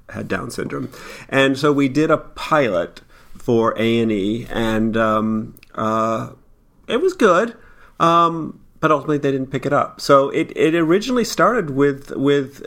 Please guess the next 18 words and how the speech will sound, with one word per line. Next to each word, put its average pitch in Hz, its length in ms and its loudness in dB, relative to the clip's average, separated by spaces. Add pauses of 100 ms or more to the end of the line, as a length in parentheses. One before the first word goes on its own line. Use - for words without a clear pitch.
you 135 160 0
know, 127 400 -2
uh, 123 500 0 (200)
the 117 560 0
interest 165 360 -2
in 117 200 4
this, 101 440 -2 (320)
particularly 131 440 2
of, - 200 -8
of 110 220 -4
people 120 240 -2
with 101 100 0
Down 107 200 -2
syndrome, 95 260 -4
with, 98 260 -4
with 101 260 -2
that. 95 460 -4
But 90 240 -2